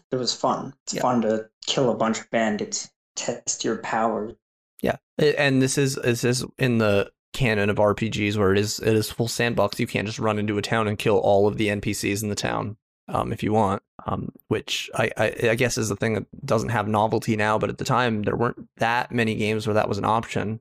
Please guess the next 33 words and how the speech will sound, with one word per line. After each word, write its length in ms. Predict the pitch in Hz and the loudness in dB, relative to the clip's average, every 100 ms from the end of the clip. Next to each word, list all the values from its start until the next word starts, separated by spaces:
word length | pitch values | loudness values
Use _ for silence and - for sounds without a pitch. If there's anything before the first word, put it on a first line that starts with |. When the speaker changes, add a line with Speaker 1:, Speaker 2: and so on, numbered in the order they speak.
| - | -4
Speaker 2:
Um, 280 | 107 104 - | -2 0 -2
you 220 | 107 107 | -2 -2
do 320 | 110 120 117 | 2 2 2
legitimately 640 | 113 113 113 110 113 - | 2 0 2 2 0 -2
feel 280 | 101 110 113 | -2 2 2
like 300 | 107 90 - | 2 0 -4
a, 240 | - 98 98 | -2 0 0
uh, 240 | 98 107 - _ | -2 -4 -8 _
a 120 | - 107 | -6 -2
person 400 | 110 107 107 101 | -2 -2 -2 -2
who 180 | 104 | 0
is 180 | 101 98 | 0 0
in 280 | 110 101 98 | -4 -4 -4
total 360 | - 113 117 110 | -2 2 4 2
control 380 | 107 98 110 101 | 0 0 2 2
of 60 | |
their 100 | 101 | 0
character 380 | - 104 107 107 | -2 0 0 0
and 180 | 104 101 | -4 -4
kind 180 | - 104 | -4 -4
of 80 | 98 | -2
do 120 | 104 | 0
whatever 220 | 107 95 | 0 -2
you 100 | 92 | -2
want. 300 | 104 117 - _ _ | 0 0 -2 _ _
You 280 | 104 101 98 | -4 -2 0
break 280 | - 107 107 | 2 0 0
into 120 | - | -2
someone's 280 | - 110 104 | -2 -2 0
house 220 | 107 - | 0 -2
and 100 | 110 | -2
kill 220 | - 156 | 2 2
them, 400 | 135 107 110 135 | 2 0 -2 -6